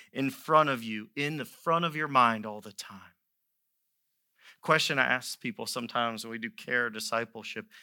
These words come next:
is, if I took a picture of God's face right now, what would be on the picture?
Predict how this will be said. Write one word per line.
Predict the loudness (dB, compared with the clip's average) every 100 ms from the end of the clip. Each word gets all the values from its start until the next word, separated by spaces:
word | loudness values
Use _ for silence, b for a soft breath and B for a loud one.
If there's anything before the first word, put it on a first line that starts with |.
| B B _
is, | -8 -8
if | -12 0
I | 0
took | 0 -6
a | -12
picture | -8 -8 -6 -4 -4
of | -2
God's | -2 -2 -4
face | -6 -6 -6 -6
right | -6 -6
now, | -10 -12 -12 -12 _
what | -16 -14
would | -14
be | -10 -10
on | -10
the | -14
picture? | -16 -12 -10 -10